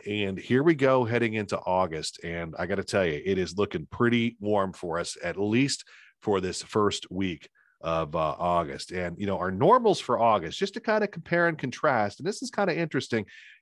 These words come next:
know, I mentioned it earlier, our normal high temperature for the month of July, all days added up, is eighty-six point nine degrees. Stands to reason, of course, that August is a little cooler.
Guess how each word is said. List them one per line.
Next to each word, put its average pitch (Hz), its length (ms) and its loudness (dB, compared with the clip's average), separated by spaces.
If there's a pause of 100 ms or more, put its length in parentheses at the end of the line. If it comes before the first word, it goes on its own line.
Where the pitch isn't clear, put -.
know, 127 80 4
I 113 40 2
mentioned 156 320 2
it 143 120 4
earlier, 120 440 0 (380)
our 110 100 4
normal 185 640 2
high 135 300 0
temperature 127 640 -4
for 101 240 2
the 95 220 0
month 104 420 0
of 82 160 -6
July, 82 460 -2 (500)
all 117 260 6
days 117 320 4
added 107 300 -2
up, - 180 -4 (220)
is 101 180 -6
eighty-six 113 540 2
point 92 320 -2
nine 85 260 -2
degrees. 78 540 -8 (480)
Stands 107 460 0
to 151 120 2
reason, 143 360 4
of 82 100 -6
course, 82 320 0
that 92 160 -2
August 101 480 2
is 95 120 -4
a 95 60 -2
little 92 240 0
cooler. - 480 0